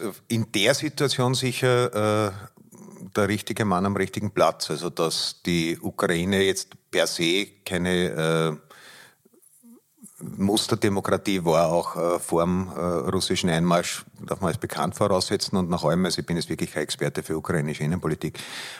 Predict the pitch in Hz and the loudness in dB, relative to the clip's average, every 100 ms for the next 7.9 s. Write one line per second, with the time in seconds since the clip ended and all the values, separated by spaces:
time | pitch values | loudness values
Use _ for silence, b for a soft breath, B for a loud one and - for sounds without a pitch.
0 | B 71 73 80 78 78 78 80 82 90 | B 2 4 4 2 0 0 0 -2 0
1 | 82 78 82 - 85 82 76 82 - 73 | -2 0 0 0 0 0 0 0 2 0
2 | 53 - 92 76 76 - - 82 78 - | -4 -4 -2 0 -2 -4 -2 0 0 -4
3 | 71 85 82 80 73 80 85 82 - - | -2 -2 -2 -2 -2 0 0 0 -6 -14
4 | - - - - 117 - 92 85 80 - | -18 -18 -10 -8 -6 -2 0 0 -2 -6
5 | - 82 82 - - 78 82 - 92 90 | -6 -6 -4 -4 2 2 2 0 -2 -2
6 | 90 80 95 80 80 98 95 85 87 85 | -6 -6 -2 -2 -2 -2 -2 -4 -4 -4
7 | 80 80 80 - 85 - 80 78 127 | -4 -4 -4 -4 -6 -4 -4 0 -2